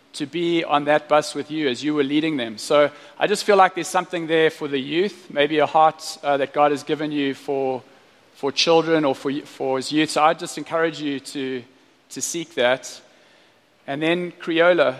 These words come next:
there, where are you? Yes, yeah. God just highlighted you. And, uh, I just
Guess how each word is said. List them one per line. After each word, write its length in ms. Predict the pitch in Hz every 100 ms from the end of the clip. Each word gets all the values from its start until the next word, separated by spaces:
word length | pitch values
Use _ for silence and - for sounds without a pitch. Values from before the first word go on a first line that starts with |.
| - - - _ _ _ _ -
there, 400 | 165 160 160 160
where 200 | 160 160
are 60 |
you? 220 | 151 135 120 - _
Yes, 480 | - 151 143 - - 160
yeah. 220 | 160 127 - - - _
God 200 | 160 180
just 180 | 180 -
highlighted 540 | 165 165 160 - 135
you. 340 | 147 147 131 127
And, 240 | 135 147
uh, 320 | 147 143 139 127 - - _ _ _ _ _ _ _ - _ _ _ _ _ _ _
I 100 | -
just 380 | 180 185 - -